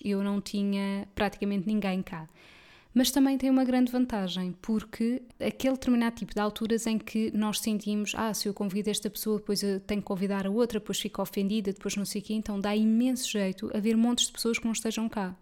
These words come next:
Portanto, tem claramente as suas vantagens. E é curioso também que agosto, para mim,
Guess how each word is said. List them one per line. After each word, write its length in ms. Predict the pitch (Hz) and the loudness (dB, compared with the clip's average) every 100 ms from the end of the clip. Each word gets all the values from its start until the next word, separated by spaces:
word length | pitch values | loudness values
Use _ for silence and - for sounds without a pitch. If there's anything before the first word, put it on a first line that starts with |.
| - | -16
Portanto, 300 | - 196 - - | -6 -6 -6 0
tem 180 | 226 247 | 2 4
claramente 500 | 247 226 226 220 226 | 2 0 0 0 -2
as 40 | |
suas 220 | - 220 208 | -2 -2 -2
vantagens. 680 | 226 220 180 170 170 - - - - - _ | -2 -2 -6 -6 -6 -6 -6 -12 -20 -20 _
E 400 | 254 262 262 262 254 | 4 6 6 4 2
é 100 | 254 | 0
curioso 400 | 269 254 262 262 | 2 2 2 0
também 380 | 247 220 190 | 0 0 0
que 180 | 190 247 | 0 0
agosto, 640 | 247 220 220 - - 240 240 _ | 0 2 0 0 -6 -10 -10 _
para 180 | 233 226 | 0 2
mim, 360 | 214 196 190 | 2 0 -2